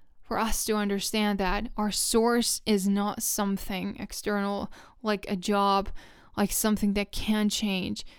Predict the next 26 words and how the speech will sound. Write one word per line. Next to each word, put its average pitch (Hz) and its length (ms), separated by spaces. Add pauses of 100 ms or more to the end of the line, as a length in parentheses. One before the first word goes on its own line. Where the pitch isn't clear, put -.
(180)
It 196 80
is 202 180
God. 196 380
Everything 247 760
that 196 180
you 196 120
have 190 260
in 185 100
your 180 120
life - 400 (300)
flows 233 520
from 214 220
God. - 360 (380)
And 208 100
so 220 260
that 202 260
attitude 226 560
of 196 180
appreciation, 208 960
gratitude, 208 920 (580)
and 208 480 (240)
having 247 560
things 208 440
in 196 180
their 190 280
right 214 500